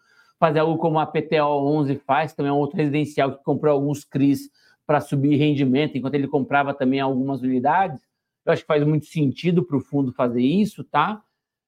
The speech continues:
É, eu acho que, assim, pô, tem, tem alguns bons atrativos ali. Acho que o gestor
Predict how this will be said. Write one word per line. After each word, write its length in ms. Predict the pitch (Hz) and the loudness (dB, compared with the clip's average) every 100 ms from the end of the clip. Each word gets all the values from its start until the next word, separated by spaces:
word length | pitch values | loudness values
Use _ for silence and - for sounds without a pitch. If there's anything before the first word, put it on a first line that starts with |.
| - | -2
É, 380 | 143 147 147 170 | 0 2 0 0
eu 80 | 196 | 0
acho 140 | - | 0
que, 160 | 208 220 | 0 0
assim, 240 | - 202 | 2 2
pô, 180 | 202 180 | 2 2
tem, 300 | 175 190 214 | 2 2 0
tem 260 | 220 226 | 2 2
alguns 320 | 233 214 220 202 | 4 4 4 4
bons 240 | 226 226 | 4 4
atrativos 540 | 226 240 - 233 233 | 2 0 0 2 2
ali. 160 | 240 190 | 2 2
Acho 120 | - | 0
que 60 | 165 | -2
o 40 | |
gestor 420 | 165 - 180 202 | -2 -2 0 -2